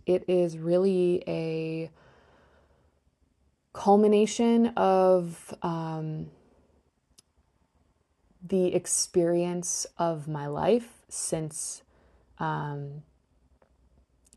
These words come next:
saying yes to Lake Effect and really seeing how this business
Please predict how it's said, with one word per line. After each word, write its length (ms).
saying 360
yes 260
to 100
Lake 220
Effect 460
and 520
really 360
seeing 480
how 480
this 220
business 680